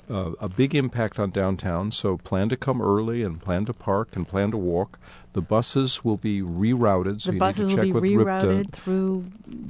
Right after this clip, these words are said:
Speaker 2: out of
Speaker 1: Kennedy
Speaker 2: the plaza
Speaker 1: Plaza.
Speaker 2: and around the plaza,
Speaker 1: They'll still
Speaker 2: so
Speaker 1: be getting you here. Come by bus is actually probably one of the
Speaker 2: Mm-hmm,
Speaker 1: best ways
Speaker 2: mm-hmm.
Speaker 1: to go, but do look at ripta to see how the schedule has changed.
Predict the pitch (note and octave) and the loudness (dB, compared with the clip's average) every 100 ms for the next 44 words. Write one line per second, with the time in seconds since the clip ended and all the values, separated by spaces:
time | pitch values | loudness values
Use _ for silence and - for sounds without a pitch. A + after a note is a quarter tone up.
0 | - - - F#3+ B2 A#2+ - - A#2 G2+ | -4 2 2 6 4 6 4 8 8 8
1 | F#2+ - E3+ F3 G3 F#3 - D#3 E3 D#3 | 6 2 0 0 -2 -2 -4 -4 -4 -4
2 | E3+ B2 - C#3+ D#3+ D3 D3 D3 C3 B2 | 2 2 6 6 6 6 4 4 4 6
3 | G#2+ - D3+ F3+ E3+ A#2 G2+ F#2+ - A2 | 6 6 4 8 8 8 6 6 2 2
4 | A2+ - A#2 B2+ B2+ A2+ G#2+ G#2 A#2+ G#2+ | 2 2 0 4 4 6 6 6 4 2
5 | - G#2 G#2+ G#2 G2+ G#2 - A#2 B2 A#2 | 2 4 4 4 4 2 0 2 4 2
6 | - G#2+ G#2+ G2+ G#2+ G2 - G2+ F#2 F#2+ | 0 -2 -2 -2 -2 -2 -2 -2 -2 -2
7 | F2+ - G2+ F#2+ F#2 F#2 E2+ - G2 E2 | -4 -2 -2 -2 -6 -6 -10 -6 -4 -4
8 | G2 - | -6 -10